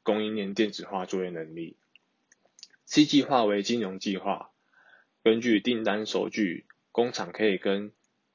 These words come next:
银行收付账款的依据进行资金的调度。那 D 计划又称为物流计划，就是将货物进行仓储的管理跟储存的追踪，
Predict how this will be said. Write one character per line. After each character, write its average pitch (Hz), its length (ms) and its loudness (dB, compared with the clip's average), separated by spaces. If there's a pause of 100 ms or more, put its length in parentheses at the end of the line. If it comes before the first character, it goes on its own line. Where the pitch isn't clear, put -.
(200)
银 110 200 -6
行 95 240 -6
收 104 200 2
付 104 180 0
账 107 160 0
款 87 180 -8
的 85 100 -8
依 104 200 -2
据 107 320 -4 (180)
进 113 220 0
行 90 260 -6 (160)
资 110 160 -4
金 107 180 -4
的 87 120 -4
调 92 260 0
度。 101 300 -2 (600)
那 101 240 -2
D 117 200 -2
计 120 160 -2
划 104 180 -10
又 104 80 -2
称 104 240 -6
为 95 140 -4
物 135 180 4
流 92 140 0
计 98 180 -2
划， - 340 -8 (300)
就 104 120 -2
是 104 140 -4
将 101 240 -2
货 - 140 4
物 107 260 4
进 107 220 -4
行 90 320 -10 (140)
仓 123 220 -6
储 92 180 -4
的 90 100 -2
管 90 240 -4
理 90 240 -6
跟 98 420 -2
储 95 200 -2
存 92 180 -6
的 90 100 -4
追 98 220 2
踪， 107 300 -2